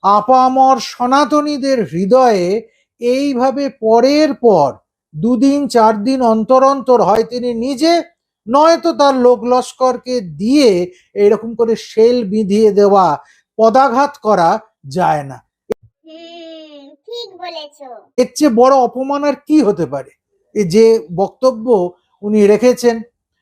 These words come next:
Speaker 1: একেবারে নাম করে বলছেন, একটা নির্বাচনী সভা, সেখানে কোনো সাধুর নাম করে তাকে আক্রমণ করা হচ্ছে।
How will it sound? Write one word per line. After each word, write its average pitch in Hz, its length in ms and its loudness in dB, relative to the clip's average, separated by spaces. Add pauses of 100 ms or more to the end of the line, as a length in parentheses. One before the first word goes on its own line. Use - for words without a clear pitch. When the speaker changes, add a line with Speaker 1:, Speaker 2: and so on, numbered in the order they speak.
(160)
Speaker 1:
একেবারে 311 460 0
নাম 247 540 2
করে 339 260 0
বলছেন, 196 540 0 (260)
একটা 220 300 -2
নির্বাচনী 240 1200 -2 (300)
সভা, 233 680 0 (680)
সেখানে 285 760 -2 (380)
কোনো 262 260 2
সাধুর 247 720 0
নাম 233 520 0
করে 247 520 2 (260)
তাকে 240 260 -2
আক্রমণ 226 640 0
করা 202 300 2
হচ্ছে। 302 540 -2